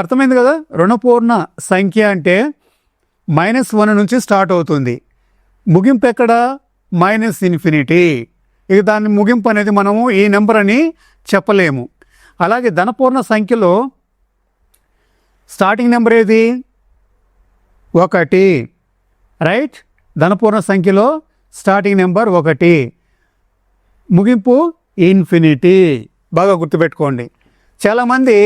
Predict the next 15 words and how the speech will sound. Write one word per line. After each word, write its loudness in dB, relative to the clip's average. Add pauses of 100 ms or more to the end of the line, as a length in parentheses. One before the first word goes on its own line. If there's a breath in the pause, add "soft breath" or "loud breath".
(280)
కన్ఫ్యూజ్ 0
అయిపోయి 2 (600)
ధనపూర్ణ 0 (100)
సంఖ్యలో 0 (160)
సున్నా 2 (120)
కూడా 2 (400)
కలిపేస్తారు. -4 (500)
అలాగే 0 (100)
చాలామంది 0 (100)
కన్ఫ్యూజ్ 0
అయిపోయి 0 (600)
రుణపూర్ణ 0 (120)
సంఖ్యలో 0 (520)
సున్నాను 2
కూడా 2